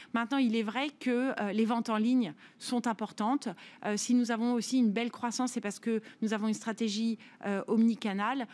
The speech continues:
Donc, développer, continuer à développer nos ventes en ligne va a-, être absolument critique.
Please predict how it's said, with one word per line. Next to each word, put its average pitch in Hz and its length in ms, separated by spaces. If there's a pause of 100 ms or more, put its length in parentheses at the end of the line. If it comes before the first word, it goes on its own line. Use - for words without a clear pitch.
(160)
Donc, 214 240 (180)
développer, 240 600
continuer 262 400
à 240 60
développer 214 380
nos 208 120
ventes 202 220
en 202 60
ligne 240 200
va 208 220
a-, - 120 (220)
être 214 240
absolument 214 440
critique. - 580